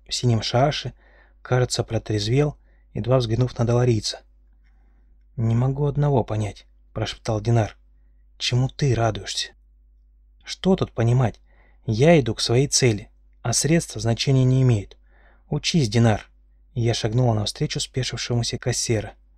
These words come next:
«Поучусь у тебя», внезапно прошептал в ответ Медноволосый, и в следующее мгновение кассир Аверх начал громко икать, а Динар, подхватив на руки,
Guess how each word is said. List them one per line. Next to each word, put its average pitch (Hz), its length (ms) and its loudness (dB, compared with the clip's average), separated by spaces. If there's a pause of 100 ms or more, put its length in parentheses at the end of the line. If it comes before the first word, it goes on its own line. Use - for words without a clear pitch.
(460)
«Поучусь 139 560 2
у 123 40 -4
тебя», 139 420 4 (360)
внезапно 117 420 -2
прошептал 113 480 -4
в 110 40 -2
ответ 110 260 -6
Медноволосый, 117 680 0 (400)
и 135 60 -8
в 131 60 -6
следующее 139 380 0
мгновение 127 460 2
кассир 127 440 0
Аверх 131 360 0
начал 120 260 0
громко 131 380 0
икать, - 360 -2 (480)
а 113 100 -4
Динар, 135 380 4 (340)
подхватив - 500 -4
на 139 140 2
руки, - 280 -4